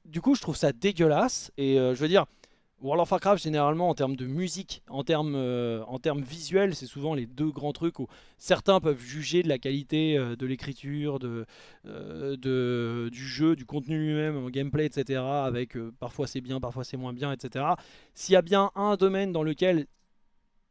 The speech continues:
quand ils sont pas très bons, ils sont juste bons, et c'est, ça donne l'impression que c'est moins bien, c'est, c'est quand même visuellement, et c'est quand même au niveau des musiques, où, euh,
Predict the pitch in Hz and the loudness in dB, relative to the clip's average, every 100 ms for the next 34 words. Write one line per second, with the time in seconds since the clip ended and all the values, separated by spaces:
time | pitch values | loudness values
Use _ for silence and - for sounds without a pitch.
0 | _ _ 185 170 175 190 196 - 143 202 | _ _ 2 2 0 4 4 4 2 4
1 | 185 196 175 - 156 165 185 175 160 180 | 4 4 0 -2 -4 -4 0 2 2 0
2 | 170 135 143 135 - 143 151 147 143 156 | -2 -4 -6 -6 -6 -4 -2 0 -2 -4
3 | 170 - 147 151 190 190 - - - - | -6 -4 -2 2 2 0 -8 -20 -16 -10
4 | - - 170 170 180 151 147 170 170 165 | -8 -4 2 2 2 -2 -2 2 4 4
5 | 175 180 - 165 165 151 156 160 156 151 | 2 0 2 2 2 0 2 2 -2 -2
6 | 147 147 139 156 175 147 156 160 147 139 | -4 -4 -4 -6 -6 -6 -6 -6 -8 -10